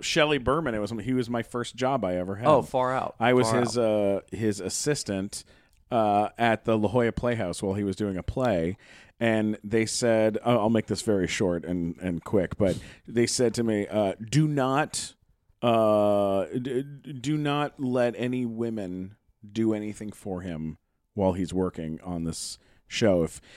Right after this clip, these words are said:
Speaker 1: if a woman says, you know, that she wants to take his measurements, you take the measurements."
Speaker 2: <laughs>
Speaker 1: Like, if, if a woman says, "Oh, I'm gonna go get him coffee," you go get him coffee. He hates women. Do
Speaker 2: Oh.
Speaker 1: not let any women
Speaker 2: Oh,
Speaker 1: do
Speaker 2: how
Speaker 1: anything for him.
Speaker 2: strange.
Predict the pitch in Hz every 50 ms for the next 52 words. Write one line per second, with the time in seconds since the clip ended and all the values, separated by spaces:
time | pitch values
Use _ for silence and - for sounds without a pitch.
0 | - - - 120 - 113 107 101 104 113 127 127 123 127 120 117 117 107 - -
1 | 113 113 110 107 107 107 104 - 113 107 107 104 98 98 - - 110 107 104 101
2 | 98 - - 101 - 107 104 98 98 - 135 139 139 143 143 147 139 135 135 127
3 | - - - - - - - _ - 107 104 107 127 139 143 - - - 113 95
4 | 87 - - 98 95 90 82 82 82 95 85 78 73 67 - - - - - -
5 | 120 117 107 - 117 120 120 - - - 123 127 120 104 107 113 113 123 135 131
6 | 131 127 123 - - 131 120 117 113 113 110 107 - - - - - _ - 120
7 | 123 117 113 123 120 117 117 110 101 107 107 104 101 - - 131 127 123 - 143
8 | 135 113 101 107 131 147 143 123 120 107 95 101 92 95 98 92 - 101 92 90
9 | - - 98 98 95 - - - - - - - - 120 120 107 95 - - -
10 | - - 143 147 143 139 131 - - - - - _ - 127 117 120 117 107 95
11 | 85 73 - - - - - _ _ _ - 131 131 127 127 127 131 131 143 147
12 | 139 139 135 131 127 - - 127 135 143 151 160 156 139 139 147 143 147 143 139
13 | - 104 131 - 110 120 123 120 113 101 98 104 123 113 104 - - 123 107 -
14 | 113 113